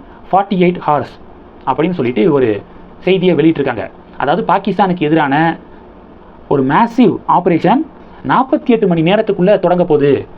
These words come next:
நம்ம இந்தியா தொடங்க போறாங்க ஒரு மிகப்பெரிய ஒரு ஆபரேஷனை அப்படின்னு சொல்லிட்டு ஜீ நியூஸ் ஒரு ரிப்போர்ட்டை வெளியிட்டிருக்காங்க. இது மூணாவது டாபிக். என்னை பொறுத்த வரைக்கும் ஆர்வக்கோளாறு மீடியாக்கள் இருக்காங்க பாத்தீங்களா, அவங்க வாயை மூடிக்கிட்டு அமைதியா இருந்தா நல்லா இருக்கும்னு நான் நினைக்கிறேன். இப்படிதான் கார்கில் போர் நடந்த காலகட்டத்துல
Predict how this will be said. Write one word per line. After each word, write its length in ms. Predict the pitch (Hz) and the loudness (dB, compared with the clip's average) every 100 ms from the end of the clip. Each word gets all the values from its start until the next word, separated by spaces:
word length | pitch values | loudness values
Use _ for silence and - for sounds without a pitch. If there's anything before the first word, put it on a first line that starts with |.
| - | -14
நம்ம 160 | - 143 | -6 0
இந்தியா 220 | 170 185 | 2 2
தொடங்க 380 | 180 160 175 165 | 0 0 0 -2
போறாங்க 320 | 147 143 131 | -2 -2 0
ஒரு 140 | 135 127 | 0 0
மிகப்பெரிய 460 | 147 208 202 214 | 0 0 2 2
ஒரு 120 | 185 | 2
ஆபரேஷனை 560 | 143 151 151 143 135 117 - - | 0 0 -2 0 -2 -2 -8 -10
அப்படின்னு 240 | 143 165 | -4 -2
சொல்லிட்டு 440 | 180 127 113 185 269 - - - 120 | 0 -2 0 0 -2 -6 -20 -14 -2
ஜீ 180 | 202 285 | 2 4
நியூஸ் 280 | 233 180 214 | 2 2 2
ஒரு 200 | 175 143 | 2 0
ரிப்போர்ட்டை 300 | 156 180 147 | -2 0 0
வெளியிட்டிருக்காங்க. 560 | 139 143 135 117 95 - - - - | 0 -2 -4 -6 -8 -12 -20 -14 -4
இது 160 | 160 | -2
மூணாவது 300 | 156 170 156 | 0 0 0
டாபிக். 340 | 135 123 107 87 - - - | -2 -4 -6 -8 -16 -14 -4
என்னை 220 | 143 202 | 0 0
பொறுத்த 280 | 196 220 214 | 0 0 0
வரைக்கும் 360 | 180 202 180 | 0 0 0
ஆர்வக்கோளாறு 520 | 170 240 247 214 196 | 0 0 0 0 0
மீடியாக்கள் 280 | 175 196 185 | 2 0 0
இருக்காங்க 300 | 165 151 147 | 0 -2 -4
பாத்தீங்களா, 400 | 131 - 151 127 - | -4 -2 -2 -2 -6
அவங்க 180 | - 131 | -4 -2
வாயை 240 | 123 208 185 | 0 0 0
மூடிக்கிட்டு 220 | 170 175 | 0 0
அமைதியா 280 | 151 165 160 | -2 0 0
இருந்தா 180 | 156 | -2
நல்லா 200 | 160 127 | -2 0
இருக்கும்னு 280 | 151 - 143 | -2 0 -4
நான் 80 | 117 | -4
நினைக்கிறேன். 260 | 127 107 - - - | -4 -6 -8 -18 -12
இப்படிதான் 320 | 139 156 156 | -6 -2 0
கார்கில் 380 | 160 196 196 117 - - - | 0 0 0 -4 -6 -12 -2
போர் 180 | 196 | -2
நடந்த 220 | 185 165 143 | 0 -2 -2
காலகட்டத்துல 600 | 160 170 135 123 180 | -2 -4 -2 -2 -2